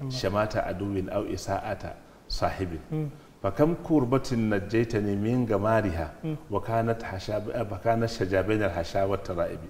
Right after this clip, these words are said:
Speaker 1: Mm.
Speaker 2: Ya ce, "Wa ya munjiyal mutarra inda du'a'ihi,
Speaker 1: Mm.
Speaker 2: aghithni faqad saddat alayya madhahibi."
Speaker 1: Mm.
Speaker 2: To ya ce, "Wa kam kurbatin." Can bayan ya ce,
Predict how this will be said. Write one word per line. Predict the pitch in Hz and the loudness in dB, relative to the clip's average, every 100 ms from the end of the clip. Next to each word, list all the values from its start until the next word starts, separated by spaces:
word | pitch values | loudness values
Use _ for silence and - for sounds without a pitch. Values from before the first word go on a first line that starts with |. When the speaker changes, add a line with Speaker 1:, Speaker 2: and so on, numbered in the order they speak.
| - | -6
Speaker 1:
Mm. | 156 139 - - - - - - | -6 -8 -16 -20 -20 -20 -12 -2
Speaker 2:
Ya | 104 | 0
ce, | - 104 | 2 4
"Wa | 101 | 6
ya | 107 123 135 | 8 6 6
munjiyal | 127 104 98 113 104 | 4 2 4 4 4
mutarra | 95 101 107 104 101 - - | 2 -2 -4 -4 -4 -4 0
inda | 110 101 92 | 2 2 0
du'a'ihi, | 101 - 110 - 92 95 95 - | -2 -2 -2 0 -2 -2 -2 -4
Speaker 1:
Mm. | 151 139 - | -8 -8 0
Speaker 2:
aghithni | 98 95 110 120 117 | 0 2 -2 2 0
faqad | 113 98 101 95 | 2 0 0 -4
saddat | - 107 95 104 - | 0 0 2 -2 -2
alayya | 92 95 95 90 | -4 -2 -2 -4
madhahibi." | 82 82 82 - 87 82 - | -4 -4 -4 -4 -4 -6 -8
Speaker 1:
Mm. | 165 143 131 127 - - - | -6 -6 -6 -10 -18 -20 -4
Speaker 2:
To | 131 | 2
ya | 127 170 | 6 6
ce, | 170 151 | 6 4
"Wa | 113 | 4
kam | - 156 170 | 2 0 0
kurbatin." | - 123 95 101 87 - | 2 2 2 0 -2 -2
Can | 196 202 | 0 2
bayan | 196 190 | 2 4
ya | 190 | 2
ce, | 175 | 2